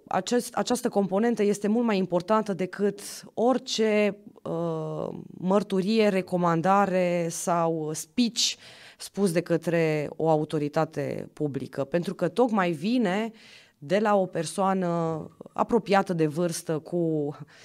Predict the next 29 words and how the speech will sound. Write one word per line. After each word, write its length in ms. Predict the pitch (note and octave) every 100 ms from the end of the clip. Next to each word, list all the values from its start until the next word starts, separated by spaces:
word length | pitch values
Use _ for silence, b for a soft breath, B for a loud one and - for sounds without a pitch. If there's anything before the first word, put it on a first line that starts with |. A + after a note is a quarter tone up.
| B B
cei 160 | - A#3+
la 120 | G3
care 220 | G3 E3+
noi 180 | F3 F#3+
ne 80 | F3+
adresăm, 680 | D#3+ D3+ C#3+ - F3 A3+
respectiv 520 | F3+ E3 - D#3 F3 -
tinerii 380 | F#3 F3 D#3+
din 160 | D#3+ D#3+
județul 460 | D3 D3 D3+ D3+ C3+
Cluj, 460 | F#3 A3+ E4 D#4+ - B B B
și 380 | - - F#3+ -
mai 300 | E3 G#3 A3+
mult, 460 | F#3+ G3+ G3+ - -
așa 240 | E3 F3+
cum 140 | E3 D#3+
am 120 | C#3+
spus, 440 | - - F#3 - - -
ei 360 | E3+ F3+ G3+ G#3
își 360 | F3 F3+ - - _ _ _ -
comunică 480 | - F3+ G#3+ G#3+ F3+
povestea 680 | D#3+ C#3+ E3 E3 A3 B3 - B B
și 180 | - G#3+
spun 340 | G#3+ A#3+ C4 -
adevărul 960 | G#3 F#3 G3 G3 D#4 B3+ D#3+ F#3+ -
despre 380 | D#3+ F#3+ G3+ F#3
consumul 520 | F3+ D#3 D3+ F3+ E3
de 100 | D#3+
droguri. 540 | D3 E3 D#3 C3 A#2+